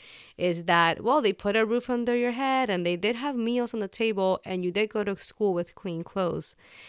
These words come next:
And let me tell you why that's so problematic for me. That's the basics. And that didn't quite sync with me until I heard Ramani say in one of her videos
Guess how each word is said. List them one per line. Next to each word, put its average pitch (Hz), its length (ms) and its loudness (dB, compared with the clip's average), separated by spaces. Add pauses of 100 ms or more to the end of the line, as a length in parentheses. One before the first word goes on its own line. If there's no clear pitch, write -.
(320)
And 214 320 2
let 240 180 4
me 392 220 6
tell 233 340 2
you 220 220 0
why 170 640 0
that's 160 260 -2
so 170 200 -2
problematic 151 840 -4
for 151 220 -6
me. 139 300 -4 (520)
That's 220 200 -4
the 302 120 2
basics. - 800 -4 (160)
And 208 160 4
that 294 160 6
didn't 392 260 4
quite 220 300 2
sync 185 340 0
with 165 240 -2
me 160 220 -2
until 151 320 -4
I 147 100 -2
heard 190 240 -2
Ramani 160 340 -2
say 147 400 -6
in 143 340 -6
one 147 180 -6
of 160 80 -10
her 170 120 -4
videos 143 480 -6